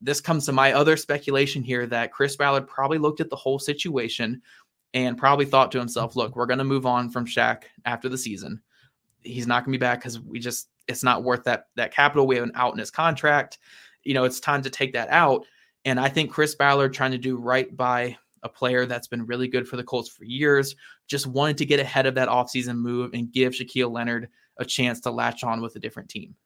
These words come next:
I, I really think that's what it is. I think it was, instead of just keeping Leonard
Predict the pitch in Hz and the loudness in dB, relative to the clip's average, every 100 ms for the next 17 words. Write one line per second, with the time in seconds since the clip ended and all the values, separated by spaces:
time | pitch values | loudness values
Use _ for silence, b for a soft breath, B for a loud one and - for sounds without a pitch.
0 | _ 131 143 139 131 151 185 190 190 165 | _ 2 4 4 2 2 4 4 2 2
1 | 151 147 135 120 120 147 147 160 143 135 | 2 2 0 0 -4 -4 -4 0 2 2
2 | 127 b b b - 135 - 151 180 185 | -2 b b b -8 -6 0 2 2 0
3 | 165 - - 143 156 139 131 135 135 | -4 -8 -8 -4 -4 -2 0 2 0